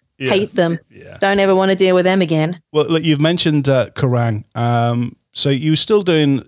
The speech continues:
Speaker 1: your gigs at Power F M, but then you, in two thousand and four, um, you do some weekend shows on Kerrang.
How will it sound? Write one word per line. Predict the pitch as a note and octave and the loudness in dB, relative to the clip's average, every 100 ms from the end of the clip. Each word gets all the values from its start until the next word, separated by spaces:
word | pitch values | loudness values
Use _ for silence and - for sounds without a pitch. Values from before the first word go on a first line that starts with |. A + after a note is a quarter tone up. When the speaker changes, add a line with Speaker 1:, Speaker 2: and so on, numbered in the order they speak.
| _ | _
Speaker 1:
your | D#3 C3 | -6 -2
gigs | D3 C3 B2 | -2 0 -2
at | - | -2
Power | C#3 C3 | 0 0
F | A#2+ C#3+ | 2 2
M, | C3 | 0
but | A#2 | 0
then | C3 | 0
you, | C#3 C3+ C3+ | 2 2 0
in | - - C3 | -4 -12 -6
two | - E3+ | -2 0
thousand | D#3+ C#3+ B2+ | 0 0 0
and | A#2+ | -2
four, | - A#2+ B2+ - _ _ _ _ - | -2 0 -2 -4 _ _ _ _ -8
um, | B2+ C3 B2+ - _ | -4 -2 -2 -4 _
you | _ - C#3+ | _ -8 -4
do | D3+ C#3 | 0 0
some | - C3 | 0 0
weekend | C3+ D3 - C3 | 0 0 0 0
shows | B2 C3 B2 A#2+ C3 - | 0 0 0 -2 -4 -2
on | C3+ B2+ | 0 0
Kerrang. | A2+ B2+ A#2+ A2+ G2+ | -2 -4 -2 -4 -6